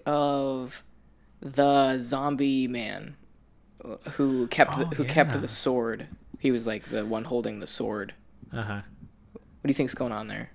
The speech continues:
Speaker 2: I was very confused during that part, his acquiring of the sword. Like,
Speaker 1: Uh-huh.
Speaker 2: I never saw him leave the camp to begin with, so I'm like, "Wait, we're not in the camp." And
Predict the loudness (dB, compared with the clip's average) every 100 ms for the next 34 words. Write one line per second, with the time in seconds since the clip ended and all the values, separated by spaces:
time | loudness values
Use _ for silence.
0 | -2 2 6 8 6 6 0 -2 -2 -2
1 | -4 -6 -8 -10 -10 -4 -4 -4 -10 -4
2 | 0 2 2 -2 -6 -6 -2 -2 -2 -4
3 | -2 4 6 6 2 4 2 2 0 -2
4 | 0 -2 -2 -8 -12 -14 -16 -14 -12 -10
5 | -10 -10 -10 -10 -12 -12 -10 -8 -10 -8